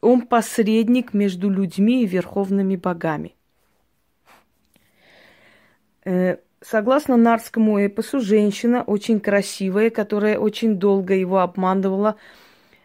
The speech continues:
вела вокруг пальца и не отдалась ему, умирает. И перед смертью просит своих сыновей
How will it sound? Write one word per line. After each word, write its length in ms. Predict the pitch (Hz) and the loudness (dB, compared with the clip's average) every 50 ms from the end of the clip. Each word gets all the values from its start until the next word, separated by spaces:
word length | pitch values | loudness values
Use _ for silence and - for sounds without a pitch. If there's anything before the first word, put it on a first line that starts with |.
| _ _ - | _ _ -16
вела 360 | - 170 196 208 208 220 214 | -8 -2 -2 2 2 2 4
вокруг 460 | 208 208 202 202 202 196 180 - - | 4 2 0 0 -2 -6 -6 -6 -4
пальца 460 | - 202 196 202 208 202 - - 208 | -2 0 2 2 0 -2 -4 -4 -4
и 600 | - - - 190 185 185 185 185 180 180 180 - _ _ _ _ _ | -4 -4 -4 -4 -2 -2 -2 -2 -2 -2 -4 -6 _ _ _ _ _
не 200 | - 196 190 196 | -6 -2 -2 0
отдалась 640 | 196 185 165 165 170 190 175 170 180 190 202 202 - | 0 -2 -4 -2 -2 0 0 2 2 0 0 -2 0
ему, 340 | - 226 226 240 254 269 269 _ _ _ _ _ _ _ _ _ _ _ - - - - - _ _ _ _ - | 0 2 4 4 2 0 -4 _ _ _ _ _ _ _ _ _ _ _ -20 -20 -20 -20 -20 _ _ _ _ -6
умирает. 640 | 196 202 202 214 208 202 190 160 143 - - - _ _ _ _ - - _ _ _ _ - | -2 0 2 2 4 2 2 2 0 -2 -6 -12 _ _ _ _ -20 -20 _ _ _ _ -12
И 80 | - 196 | -10 -10
перед 320 | 185 - 214 190 226 202 | -4 -4 -2 -2 -2 -4
смертью 400 | - - 247 277 302 302 - 240 | -2 0 0 0 0 0 -2 -6
просит 360 | 196 - 214 240 233 240 220 - | -4 -2 -2 -2 -2 -4 -10 -8
своих 280 | - 202 202 202 202 | -4 -2 -2 -2 -4
сыновей 640 | - - 208 208 208 208 220 - 277 294 294 - | -4 -4 -2 0 0 0 0 0 0 -2 -4 -6